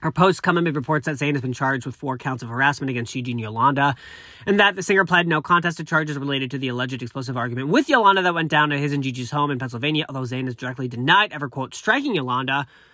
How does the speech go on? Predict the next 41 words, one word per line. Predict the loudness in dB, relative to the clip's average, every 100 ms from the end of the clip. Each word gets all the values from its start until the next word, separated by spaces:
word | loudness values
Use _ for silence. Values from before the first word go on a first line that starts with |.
| _ _ _
Quote, | 2 4
"I |
adamantly | 6 4 2 -2
deny | -2 -2
striking | -2 -2 -2 -2
Yolanda | 0 0 -2
Hadid, | -2 -2 -2
and | -4
for | -8
the |
sake | -6 -6
of | -4
my | -2
daughter, | -2 0 -2
and | -4 2
I | 6 6 4
decline | 2 4 4
to | 4
give | 0
any | -2
further | -2 -4 -6
details, | -6 -4 -2 -4
and | -6
I | -8
hope | -6 -6
that | -6
Yolanda | -6 -4 -2 -2
will | -4
reconsider | -2 -2 -2 0
her | 0
false | 0 -2 -2
allegations | -6 -4 -4 -4 -4
and | -2
move | -4 -4
towards | -6 -8
healing | -4 2 4 4
these | 0 -2
family | 0 2 2 -2
issues | -6 -8 -8
in | -10
private." | -8 -8 -6 -8 -12